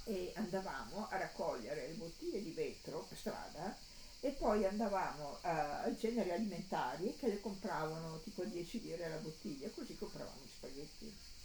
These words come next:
E quei mesi li vissi così, però ero contraria al lavoro. Quindi mi trovarono anche un lavoro a un certo punto, ma era troppo un lavoro da ricchi, perché uno di questi, eh, amici che avevo accattato a Santa Giuliana, mi ricordo il nome, lui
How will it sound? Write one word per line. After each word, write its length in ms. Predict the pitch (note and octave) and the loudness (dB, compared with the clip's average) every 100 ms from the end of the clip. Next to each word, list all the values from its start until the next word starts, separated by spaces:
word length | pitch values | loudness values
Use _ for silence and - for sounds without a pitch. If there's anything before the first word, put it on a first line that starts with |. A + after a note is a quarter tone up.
| - - - - | -12 -12 -10 -4
E 160 | A#4 - | -2 0
quei 140 | F4 | -4
mesi 300 | F4+ G4+ D#4 | -4 -6 -6
li 80 | E3+ | -6
vissi 280 | D#3+ E3 - | -4 -6 -6
così, 240 | - D#3+ A#3 | -6 0 0
però 260 | A3 A#3 | 0 -2
ero 140 | F#4+ F#3 | -2 -2
contraria 380 | C#3 - C#3+ C3 | -4 -2 -2 -2
al 80 | A#2 | -4
lavoro. 420 | A2+ C3 C3+ D3 - - - - | -6 -6 -8 -8 -10 -10 -8 2
Quindi 420 | G#3 G3 F#3+ F#3 - - - - - - - | 2 4 2 2 -4 -12 -14 -12 -14 -14 0
mi 160 | A#3+ | 2
trovarono 500 | A3+ D4 E4+ G#4 A#3 | 8 8 8 6 4
anche 200 | A#3+ C4 | 4 4
un 80 | A#3+ | 4
lavoro 540 | F3 F3 F#3+ D#3 D3 E3 | 4 6 6 6 4 2
a 40 | |
un 120 | A#3 | 0
certo 300 | - E3+ - D#3 | 4 4 2 -2
punto, 280 | G3+ E3 G#3 | -4 0 0
ma 140 | G3+ G4+ | 2 2
era 140 | F3 | 2
troppo 300 | - E4 D#4 | 2 2 4
un 60 | F#3 | 4
lavoro 260 | E3+ D#3+ F3 | 4 4 4
da 100 | D#3 | 2
ricchi, 500 | D#3 - - D#3+ - - - - - - | 0 -6 -6 -4 -4 -8 -12 -12 -12 2
perché 440 | C4+ C#4 - G3+ | 2 4 4 2
uno 180 | C4 F#4 G4+ | 0 -4 -2
di 120 | F#3 | 0
questi, 540 | - F#3+ - F#3+ E3 | 0 0 0 -2 -2
eh, 480 | E3 D#3+ D#3+ E3 D#3+ - | 0 0 2 0 0 2
amici 600 | C4+ G3 A3 - G#3 G3 | 2 4 0 0 -4 2
che 120 | F#3+ | 2
avevo 220 | E3 F#3+ | 2 0
accattato 500 | G3 D3 - D#3+ D#3+ | -2 -2 0 0 0
a 80 | C#3 | 0
Santa 260 | D#3+ D#3 D3+ | 0 -2 -4
Giuliana, 840 | D3 C#3 D3 C3+ C#3 D3 D3+ D#3+ D#3 | -4 -2 -2 -2 -4 -4 -2 -2 0
mi 100 | G#3+ | 0
ricordo 420 | A3 E4 - C#3 | 0 -2 -2 -4
il 80 | C3+ | -8
nome, 300 | C3+ C3+ D3+ | -8 -6 -6
lui 140 | C#3 | -6